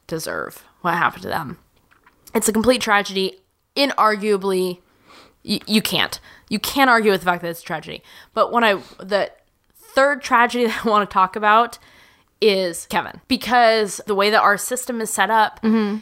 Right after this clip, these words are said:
Speaker 1: is we take, uh, young people like Kevin who have a psychotic break in their mid-twenties is
Speaker 2: Mm-hmm.
Speaker 1: usually when it happens.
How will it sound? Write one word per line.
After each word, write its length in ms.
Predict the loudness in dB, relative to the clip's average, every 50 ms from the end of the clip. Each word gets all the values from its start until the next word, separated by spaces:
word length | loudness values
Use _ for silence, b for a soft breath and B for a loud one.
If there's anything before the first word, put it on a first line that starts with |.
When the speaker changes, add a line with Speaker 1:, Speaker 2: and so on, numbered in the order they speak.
| -8 -4
Speaker 1:
is 280 | -2 0 0 0 -2 -4
we 120 | -8 -10
take, 520 | -10 -8 -4 -2 -2 -2 -2 -4 -12 -20 _ _ _ _ _ _ _ _ _ _ _ _ _ 0
uh, 300 | 0 2 2 0 -2 -2 0
young 220 | 2 2 0 0
people 240 | -4 -8 -8 -4 -2
like 160 | -2 -2 -2 -4
Kevin 460 | -4 -4 -2 0 0 -2 -2 -4 -10 -14 -10 -6
who 400 | -4 -4 -2 -2 -2 -4 -6 -8 b b b b
have 560 | b 0 2 2 2 2 0 -4 -8 -14 -20 -10 _ -2
a 260 | 0 0 0 0 -2
psychotic 640 | -4 -4 -4 -4 -4 -4 -4 -2 -4 -4 -6 _ _
break 420 | 0 2 2 2 0 -2 -8 -14 -20 _ _ _ -10
in 200 | -8 -6 -6 -4
their 140 | -4 -4 -4
mid-twenties 840 | -4 -4 -4 -6 -6 -12 -6 0 2 2 4 2 0 -4 -4 -6
is 80 | -6 -4
Speaker 2:
Mm-hmm. 80 | -2 -2
Speaker 1:
usually 240 | -2 0 0 0
when 140 | 0 -2 -2
it 60 | -2
happens. 640 | -2 0 0 0 2 2 2 2 2 0 -2 -6 -10